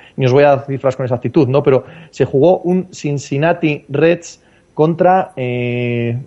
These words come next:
¿qué equipo era? ¿Qué equipo era el otro? Eh, no me acuerdo. Eran, eran dos equipos que sabemos todos positivamente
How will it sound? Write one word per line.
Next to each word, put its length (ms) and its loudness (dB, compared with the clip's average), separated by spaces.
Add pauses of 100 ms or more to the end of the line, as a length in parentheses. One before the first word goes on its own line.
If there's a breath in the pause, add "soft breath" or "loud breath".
(100)
¿qué 80 -8
equipo 420 2
era? 320 2
¿Qué 100 -4
equipo 240 0
era 100 4
el 60 6
otro? 320 -2 (100)
Eh, 520 0
no 120 2
me 80 4
acuerdo. 340 2 (240 loud breath)
Eran, 300 4
eran 240 4
dos 160 2
equipos 420 -2
que 160 0
sabemos 420 2
todos 260 2
positivamente 920 -2